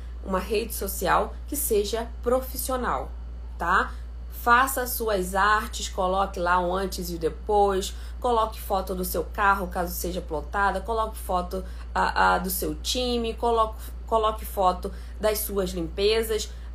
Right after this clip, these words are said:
algo que realmente mostre a qualidade do seu serviço. Se ponha no lugar do cliente. Imagina você contratando um serviço, por exemplo, coisa que a gente sempre contrata, serviço de cabeleireiro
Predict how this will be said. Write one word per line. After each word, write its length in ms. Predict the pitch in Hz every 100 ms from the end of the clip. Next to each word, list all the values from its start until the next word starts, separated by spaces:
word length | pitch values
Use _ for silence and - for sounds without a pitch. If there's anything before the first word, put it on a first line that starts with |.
| -
algo 440 | 214 240 254 254
que 160 | 247 233
realmente 640 | 233 240 254 233 240 233 240
mostre 720 | 214 208 214 233 - - -
a 80 | 214
qualidade 760 | - 226 226 226 185 180 185 196
do 80 |
seu 220 | 185 196 180
serviço. 640 | 220 196 156 135 - - - - - - - - - - -
Se 240 | - -
ponha 480 | 285 - 277 302 294
no 100 | 277
lugar 360 | 262 240 214 220
do 100 | 233
cliente. 540 | 240 208 175 165 -
Imagina 500 | 220 226 226 247 269
você 300 | 240 240 262
contratando 640 | 247 233 233 214 226 226 247
um 60 |
serviço, 640 | 233 262 240 202 202 180 -
por 140 | 247
exemplo, 400 | 247 233 165 - - - - -
coisa 240 | - 226 247
que 80 | 233
a 60 |
gente 200 | 220 226
sempre 320 | - 233 233
contrata, 640 | - 233 214 170 143 - - - - - -
serviço 580 | 240 240 240 269 -
de 100 | 240
cabeleireiro 680 | - 240 220 214 180 139 -